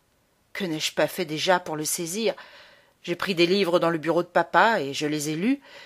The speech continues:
et toutes ces choses étranges y étaient contenues. Seulement,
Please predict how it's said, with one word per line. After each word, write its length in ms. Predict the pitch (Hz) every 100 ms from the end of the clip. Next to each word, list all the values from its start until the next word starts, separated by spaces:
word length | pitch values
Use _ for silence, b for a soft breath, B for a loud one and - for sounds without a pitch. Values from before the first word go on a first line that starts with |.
| B B
et 60 |
toutes 180 | 220 220
ces 180 | - 226
choses 520 | 220 254 247 160 156
étranges 540 | 190 - - 262 254 -
y 100 | 185
étaient 200 | 180 202
contenues. 520 | 214 208 277 349 - _ _ _ _ _ _ _
Seulement, 460 | - 175 190 196